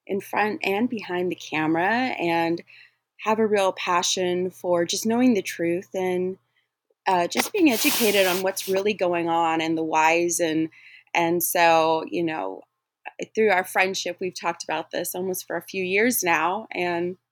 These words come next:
seems like a great, a great way to kinda just share some different ideas and different viewpoints. And, um, I,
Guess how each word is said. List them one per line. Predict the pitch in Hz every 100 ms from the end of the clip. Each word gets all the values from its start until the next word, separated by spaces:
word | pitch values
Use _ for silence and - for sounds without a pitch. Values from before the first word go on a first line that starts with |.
| _ _ _
seems | - 226 214 190
like | 180 180
a | -
great, | 175 180 165 - _ -
a | 190
great | 190 196 -
way | 185 185 180
to | 196
kinda | - 185 175
just | 175
share | - 185 185
some | - 180
different | 180 - 233
ideas | 180 170 160 165 196 226 185
and | 160
different | 185 - 165 -
viewpoints. | 170 170 - 147 170 202 - -
And, | 160 165 175 - - - - - -
um, | 185 190 185 196 190 - _ _ -
I, | 196